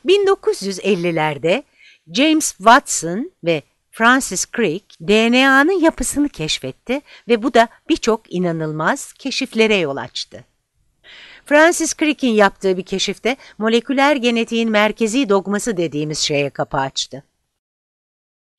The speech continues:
Merkezi dogmaya göre gen denilen D N A parçaları R N A'yı yani ribonükleik asidi kodlar.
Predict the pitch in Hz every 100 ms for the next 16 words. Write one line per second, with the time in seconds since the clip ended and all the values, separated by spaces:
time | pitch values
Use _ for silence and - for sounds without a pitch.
0 | - - 247 277 349 285 370 254 247 240
1 | 269 302 190 165 190 - - 175 233 302
2 | 233 180 156 143 139 135 170 170 185 202
3 | 214 139 123 - 127 123 147 269 - -
4 | - 160 208 214 226 226 185 190 180 156
5 | 113 _ 190 170 143 202 294 - - 156
6 | 165 165 175 170 - 175 202 311 - -
7 | 123 143 123 110 131 117 113 113 -